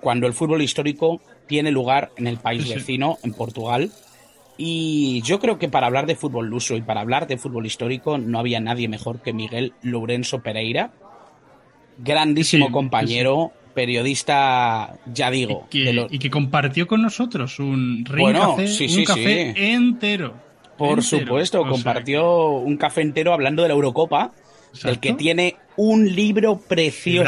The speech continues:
Speaker 2: Librazo.
Speaker 1: con la editorial
Speaker 2: Sí, sí.
Speaker 1: de Panenka, eh, Sueños de la Euro.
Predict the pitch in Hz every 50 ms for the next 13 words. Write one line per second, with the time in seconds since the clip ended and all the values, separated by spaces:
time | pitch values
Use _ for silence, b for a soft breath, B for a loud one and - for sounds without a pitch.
0 | 147 139 143 131 120 117 127 127 123 123 127 123 120 127 131 135 139 143 135 139
1 | 131 - 123 123 131 131 147 147 139 165 180 202 - B B B B B B B
2 | - - 113 113 110 - - 147 139 143 139 123 117 127 110 110 113 120 127 139
3 | 151 170 208 233